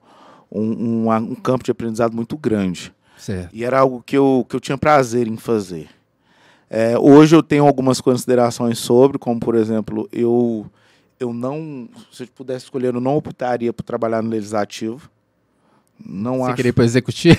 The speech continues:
Speaker 2: <laughs>
Speaker 1: não acho útil.
Speaker 2: Por quê?
Speaker 1: Desculpa, meus amigos que trabalham no legislativo.
Speaker 2: Mas por quê? Vamos lá, me
Speaker 1: Porque
Speaker 2: explica aí.
Speaker 1: o, o, não o legislador em si, mas a, aqueles que fazem parte do coletivo desse legislador.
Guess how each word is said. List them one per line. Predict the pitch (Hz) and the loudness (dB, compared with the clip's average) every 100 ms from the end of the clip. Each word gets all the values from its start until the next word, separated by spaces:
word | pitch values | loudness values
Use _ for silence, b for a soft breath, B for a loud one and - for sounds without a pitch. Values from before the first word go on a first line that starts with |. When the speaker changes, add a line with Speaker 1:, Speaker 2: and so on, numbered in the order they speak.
| 175 | 4
Speaker 2:
<laughs> | - | -8
Speaker 1:
não | - 143 143 | -6 -2 -2
acho | 139 - | -2 -2
útil. | 127 131 139 - 185 b b b b b b b - | -2 -2 -4 -12 -14 b b b b b b b 0
Speaker 2:
Por | 339 | 0
quê? | - 269 104 | 2 2 2
Speaker 1:
Desculpa, | 151 | -2
meus | 139 120 | -2 0
amigos | 123 120 127 110 | 0 2 -2 -4
que | - | -12
trabalham | - 117 123 | -4 0 0
no | 120 | 2
legislativo. | 120 113 117 107 - 123 131 - _ - - B B _ | -2 0 0 0 -2 -6 -6 -8 _ -20 -20 B B _
Speaker 2:
Mas | 170 | -8
por | - 190 | -4 -4
quê? | - 117 | -4 -6
Vamos | 104 123 120 | -6 -6 -6
lá, | 95 | -6
me | 98 101 | -8 -12
Speaker 1:
Porque | - | -6
Speaker 2:
explica | 165 156 | -4 -4
aí. | 101 - | -6 -10
Speaker 1:
o, | 98 151 147 147 143 139 139 | -8 -4 -4 -2 -2 -2 -2
o, | |
não | 143 170 233 | 0 0 2
o | |
legislador | 240 208 180 170 147 147 | 4 2 4 2 2 -2
em | 147 | -4
si, | - - 117 107 - _ _ _ _ _ _ _ | -8 -8 -6 -8 -12 _ _ _ _ _ _ _
mas | 101 113 120 120 131 | -12 -4 -2 -2 0
a, | 123 120 | 0 0
aqueles | 127 117 - 156 160 156 | -8 -8 -10 -8 -8 -12
que | |
fazem | - 147 139 | 0 0 0
parte | 135 135 123 127 | -6 0 0 0
do | - | -8
coletivo | 143 147 143 135 135 123 | -8 -6 -6 -6 -6 -4
desse | 131 131 | -4 -4
legislador. | 147 143 143 165 156 120 | -4 -4 -2 -4 -4 -8